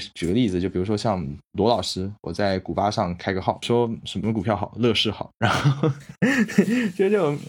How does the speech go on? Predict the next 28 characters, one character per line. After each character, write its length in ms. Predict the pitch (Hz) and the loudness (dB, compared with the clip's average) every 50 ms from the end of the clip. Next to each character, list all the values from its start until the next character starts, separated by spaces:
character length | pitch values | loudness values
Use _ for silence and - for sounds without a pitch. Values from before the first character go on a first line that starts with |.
| - - - | -12 -4 -2
有 60 | 135 | 0
点 160 | 165 160 135 | 2 2 2
像 160 | 135 160 147 | 2 2 0
那 60 | 147 143 | 0 0
种 140 | 135 135 | 0 0
网 100 | 131 101 | 0 0
红 180 | 85 90 85 104 | -2 -2 -2 0
带 140 | 120 127 113 | 2 2 2
货 160 | 110 123 107 | 2 0 0
这 60 | 98 | 0
种 120 | 98 92 92 | 0 -2 -2
感 160 | 98 80 67 71 | -4 -4 -6 -6
觉， 140 | - 71 | -6 -6
就 120 | - - 104 | -4 -4 -4
是 260 | - 113 110 - 135 - - | 0 0 0 0 0 -2 -2
因 80 | - 196 | 0 0
为 80 | - 185 | 2 2
是 100 | - 185 | 0 0
社 300 | 175 - - 226 156 - | 0 0 2 2 2 2
群 240 | - - 90 85 | 0 -2 -2 -2
这 80 | 101 120 | 0 0
种 120 | 117 117 | 0 0
感 160 | 113 107 87 71 | -2 -4 -6 -6
觉， 120 | 71 78 | -6 -6
就 80 | 107 110 | -4 -4
是 100 | 117 127 | -2 -2
我 220 | 113 92 80 78 - - | 0 0 -2 -2 -2 0
会， 580 | 135 131 120 113 110 104 101 98 95 95 95 | 0 2 4 4 4 2 2 0 0 -2 -4